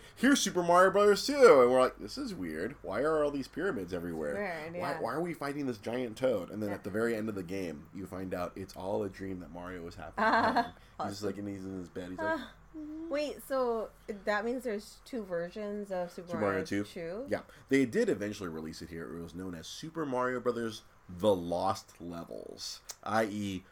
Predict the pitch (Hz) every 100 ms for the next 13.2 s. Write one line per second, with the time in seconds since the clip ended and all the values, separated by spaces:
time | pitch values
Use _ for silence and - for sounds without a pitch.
0 | _ - 143 143 123 117 107 - 98 87
1 | 80 80 78 - - - - - 247 269
2 | - - - - 127 - 135 156 117 147
3 | 180 143 - 127 120 - 110 107 85 92
4 | 90 82 78 73 - - 101 98 101 104
5 | 98 98 92 90 87 - - - - 90
6 | 87 85 104 107 117 110 104 - - 110
7 | 107 110 107 101 101 101 98 87 92 -
8 | 104 101 92 90 85 85 85 - 67 67
9 | - - - 92 147 90 85 101 87 82
10 | 87 82 90 98 95 98 98 - - -
11 | _ - 117 101 95 95 - 107 101 92
12 | 90 82 82 87 85 87 - 85 78 76
13 | 82